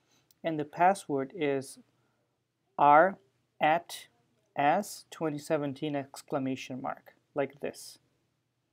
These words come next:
Once you log in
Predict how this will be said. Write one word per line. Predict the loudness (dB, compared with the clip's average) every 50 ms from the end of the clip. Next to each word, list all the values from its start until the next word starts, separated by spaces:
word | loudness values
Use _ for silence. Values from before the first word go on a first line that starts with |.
| _ _ _ _ _ _ _ _ _ _ _ _ _ _ _ _ _ _ _ _ _ _ _ _ _ _ _ _ _ _ _ _ _ _ _ _ _ _ _ _ _ _ _ _ _ _ _ _ _ _ _ _ _ _ _ _ _ _ _ -20 -20 -20 -20 _ _ _ _ _ _ _ _ _ -4
Once | -2 0 0 0 -2 0
you | 0 0
log | 4 4 4 4 4 2 2
in | 2 2 2 0